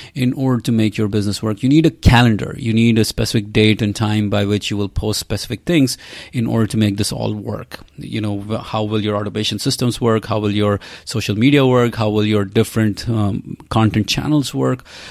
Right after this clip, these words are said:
When will, when will you post? What will you post? All of these things need to be in your calendar.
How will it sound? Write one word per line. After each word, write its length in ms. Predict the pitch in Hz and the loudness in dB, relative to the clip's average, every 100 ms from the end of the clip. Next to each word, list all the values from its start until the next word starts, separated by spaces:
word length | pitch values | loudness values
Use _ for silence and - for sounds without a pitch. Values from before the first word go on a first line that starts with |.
| - | -12
When 400 | 110 113 117 117 | 0 2 4 4
will, 380 | 113 110 107 - | 4 4 4 0
when 680 | - - 123 120 117 110 | -8 -12 -10 -4 0 2
will 140 | 110 107 | 2 2
you 80 | |
post? 420 | 98 110 107 - 110 | 2 2 2 0 -4
What 180 | 107 | -4
will 80 | 110 | -2
you 120 | 107 | -4
post? 240 | - 110 113 | -2 -4 -2
All 160 | 127 | -2
of 80 | 127 | 2
these 180 | 120 120 | 2 0
things 320 | - 113 - | 0 0 0
need 300 | 117 120 113 | 2 2 0
to 80 | 120 | 0
be 280 | 110 107 - | 2 0 0
in 220 | 110 107 | -2 0
your 240 | 101 98 | 2 0
calendar. 680 | 101 - 101 98 95 101 | -2 -2 0 0 0 -2